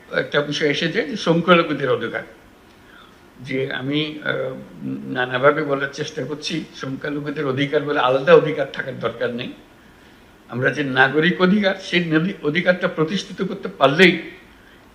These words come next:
আমরা এই কাজে সফল হয়ে গেলাম। কারণ নাগরিক অধিকার মানেই হলো সকল, সকল অধিকার যেটা আমাদের গঠনতন্ত্রে দেওয়া আছে, সা-,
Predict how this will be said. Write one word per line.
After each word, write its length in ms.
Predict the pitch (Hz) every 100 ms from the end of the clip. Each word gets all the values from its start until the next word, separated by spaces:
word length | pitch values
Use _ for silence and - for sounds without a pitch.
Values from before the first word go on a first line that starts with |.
| -
আমরা 480 | 131 135 123 - -
এই 100 | 143
কাজে 260 | 131 127 117
সফল 280 | - - 113
হয়ে 200 | 104 107
গেলাম। 200 | - - - - - - - - - -
কারণ 320 | 123 131 127
নাগরিক 400 | 127 131 139 156
অধিকার 360 | 156 160 156
মানেই 260 | 131 143 160
হলো 280 | 143 127 123 - - -
সকল, 400 | - 127 131 123 127 -
সকল 300 | 135 123 123 120 123 120 -
অধিকার 560 | 131 127 123 120 - -
যেটা 380 | - - 113 117
আমাদের 240 | 123 117 117 123
গঠনতন্ত্রে 640 | 113 120 123 120 123 123 123
দেওয়া 220 | 117 120
আছে, 220 | 120 -
সা-, 140 | 143